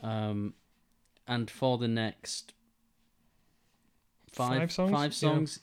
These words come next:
Speaker 1: uh, then this is, uh, a story. So it's a section solely about Bono.
Speaker 2: Yeah.
Speaker 1: Stories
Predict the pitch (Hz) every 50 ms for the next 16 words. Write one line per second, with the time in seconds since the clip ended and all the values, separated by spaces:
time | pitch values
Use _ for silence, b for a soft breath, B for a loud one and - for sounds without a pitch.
0 | _ - 123 120 - - 123 123 117 117 113 113 110 - 117 113 - 123 123 -
1 | - - - 113 117 117 113 113 110 110 - - b b b b b b b b
2 | b b b b _ 107 107 107 107 - 117 113 - - - - 120 117 117 117
3 | 113 110 110 107 107 107 - _ _ _ _ _ - - 127 - - - - 180
4 | 175 175 165 - 147 143 - - _ - 139 143 - 160 151 - - 165 160 -
5 | - - 156 143 - - - 147 143 147 139 139 139 131 123 123 120 113 85 113
6 | 117 113 110 107 98 92 98 - - _ _ _ _ _ _ _ _ _ _ _
7 | _ _ _ _ _ _ _ _ _ _ _ _ _ 247 220 214 214 175 139 135
8 | 131 - - - - - _ - - - - 151 143 143 139 135 131 123 117 -
9 | - - -